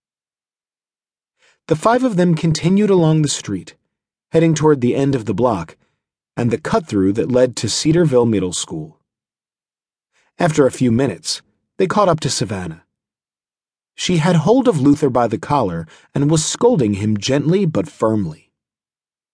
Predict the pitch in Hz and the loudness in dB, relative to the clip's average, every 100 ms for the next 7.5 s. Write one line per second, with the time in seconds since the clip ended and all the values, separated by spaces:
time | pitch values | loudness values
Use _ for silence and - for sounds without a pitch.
0 | _ _ _ 156 151 - 160 226 160 135 | _ _ _ -4 -4 0 0 0 -2 -2
1 | 131 151 - 175 175 196 190 311 285 160 | -2 -2 0 0 2 0 2 2 0 -2
2 | 101 82 - _ _ _ _ _ _ 339 | -2 -6 -12 _ _ _ _ _ _ 2
3 | 370 339 196 156 143 127 - - 131 117 | 4 4 2 2 0 0 -4 -2 0 0
4 | - 101 - 117 120 208 - _ _ _ | -4 -10 -4 -2 0 -2 -8 _ _ _
5 | _ _ _ _ 208 - 247 202 202 180 | _ _ _ _ -6 0 0 2 2 2
6 | - 254 240 156 - 196 220 208 185 156 | 2 0 0 -2 -2 0 2 2 0 0
7 | - 269 330 113 90 | 0 2 2 0 -4